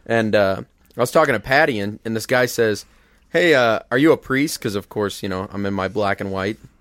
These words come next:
And I'm like, "No, I'm not a priest." He's like, "Oh, I just got out of mass, and the gospel was, uh,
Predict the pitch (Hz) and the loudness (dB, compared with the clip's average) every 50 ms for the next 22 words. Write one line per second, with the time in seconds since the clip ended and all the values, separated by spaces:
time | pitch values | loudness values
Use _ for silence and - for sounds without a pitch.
0 | _ _ _ _ _ _ _ _ _ - - 117 117 110 107 107 - 120 117 113 | _ _ _ _ _ _ _ _ _ -10 -6 -2 -2 0 0 -2 -2 0 0 2
1 | 110 107 107 107 101 98 - - - 101 98 95 - - _ _ _ _ _ _ | 2 0 0 -2 -4 -6 -6 -6 -6 -6 -6 -6 -8 -14 _ _ _ _ _ _
2 | _ - 131 120 135 127 120 151 185 - 139 127 120 135 143 - 170 160 151 143 | _ -10 -6 -4 -2 0 2 2 2 4 2 0 -2 -4 -2 0 2 2 2 2
3 | 120 110 117 127 139 131 117 - - 113 104 98 98 95 - 113 113 120 - - | 0 0 0 2 2 0 0 -2 -4 -4 -4 -4 -4 -2 -2 0 0 0 -2 -2
4 | 123 113 104 104 101 101 101 - - 101 98 95 95 | -4 -2 0 0 0 0 -2 -2 -4 -2 -2 -2 -4